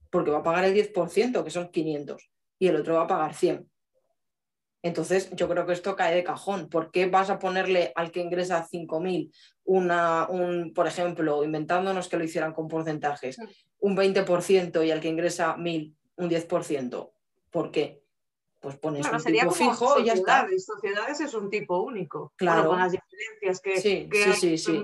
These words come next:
Speaker 2: creo recordar para tipos de, determinados tipos de empresas que tienen uno reducido. Ahora mismo no me acuerdo. Pero,
Speaker 1: Claro.
Speaker 2: claro, un tipo único a mí me parece mejor, porque eso, ¿qué, qué más da? No sé, pero bueno.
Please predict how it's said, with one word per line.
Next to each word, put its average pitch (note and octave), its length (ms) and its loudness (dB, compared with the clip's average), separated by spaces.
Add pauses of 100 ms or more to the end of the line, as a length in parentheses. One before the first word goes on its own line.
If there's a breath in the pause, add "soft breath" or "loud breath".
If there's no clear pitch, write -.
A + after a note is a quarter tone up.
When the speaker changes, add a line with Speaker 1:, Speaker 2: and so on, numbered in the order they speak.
(100)
Speaker 2:
creo A3 200 -4
recordar G#3 420 -2
para F#3+ 180 0
tipos F#3+ 300 -6
de, F#3 400 2
determinados F#3 580 -4
tipos F#3+ 240 -8
de F#3 60 -6
empresas G#3 360 -8
que G#3+ 80 -10
tienen G3+ 220 -8
uno E3+ 140 -6
reducido. E3 560 -8 (100)
Ahora F#3 220 -2
mismo F#3+ 260 -6
no F3 160 -4
me E3 80 -6
acuerdo. E3 460 -12 (480 soft breath)
Pero, G3+ 300 6
Speaker 1:
Claro. F#3 180 2
Speaker 2:
claro, G#3 240 2
un G#3 80 -6
tipo C#4 260 -6
único D#4 300 2
a C#4+ 80 4
mí C#4 60 -2
me D#4 100 -2
parece A3 340 -2
mejor, C#4+ 460 -6 (200)
porque G3 540 -2 (220)
eso, - 340 -10 (320)
¿qué, C4+ 180 0 (200)
qué C#4 100 -4
más C4+ 280 -4
da? C#4+ 220 -4 (840)
No G#3+ 80 -14
sé, A3+ 240 -4 (100)
pero G3 200 -2
bueno. A3 340 -2